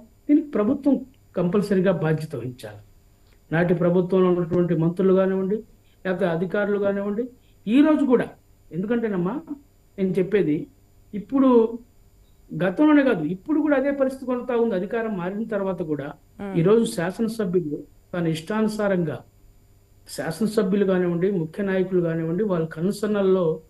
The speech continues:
Speaker 1: ఈ
Speaker 2: మ్మ్.
Speaker 1: బియ్యం మాఫియా కొనసాగుతా ఉంది. తగ్గేదేలే అంటున్నారు. వాళ్ళకంటే మేము కూడా ఏం తగ్గం
Speaker 2: మ్మ్.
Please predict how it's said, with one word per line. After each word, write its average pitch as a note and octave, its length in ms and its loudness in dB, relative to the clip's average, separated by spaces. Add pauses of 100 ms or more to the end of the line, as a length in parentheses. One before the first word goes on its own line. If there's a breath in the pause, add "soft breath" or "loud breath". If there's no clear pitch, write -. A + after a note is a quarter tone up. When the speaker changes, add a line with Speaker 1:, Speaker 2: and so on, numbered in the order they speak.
(240)
Speaker 1:
ఈ F3+ 100 0
Speaker 2:
మ్మ్. G3 100 -4
Speaker 1:
బియ్యం G#3 280 0
మాఫియా F#3+ 320 -6
కొనసాగుతా E3+ 640 -4
ఉంది. D3 520 -2
తగ్గేదేలే G#3 640 2
అంటున్నారు. D#3+ 480 -4
వాళ్ళకంటే G#3 400 -2
మేము G#3 180 0
కూడా G3 160 0
ఏం G3 100 -2
తగ్గం F#3+ 340 0
Speaker 2:
మ్మ్. - 120 -6